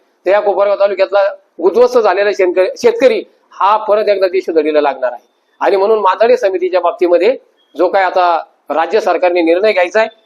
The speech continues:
त्यामध्ये प्रमुख मागणी आमची अशी आहे की उर्ध्व गोदावरी महामंडळाची स्थापना करण्यात यावी,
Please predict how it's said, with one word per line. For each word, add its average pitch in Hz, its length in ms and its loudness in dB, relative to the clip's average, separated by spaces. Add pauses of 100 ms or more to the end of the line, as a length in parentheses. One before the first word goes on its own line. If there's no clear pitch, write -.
(140)
त्यामध्ये 196 300 0
प्रमुख 240 260 0
मागणी 240 260 0
आमची 214 240 0
अशी 185 200 -2
आहे 180 180 -2
की - 380 -8
उर्ध्व 247 320 2
गोदावरी 226 460 2
महामंडळाची 196 560 0
स्थापना 214 360 0
करण्यात 240 340 0
यावी, 262 220 -2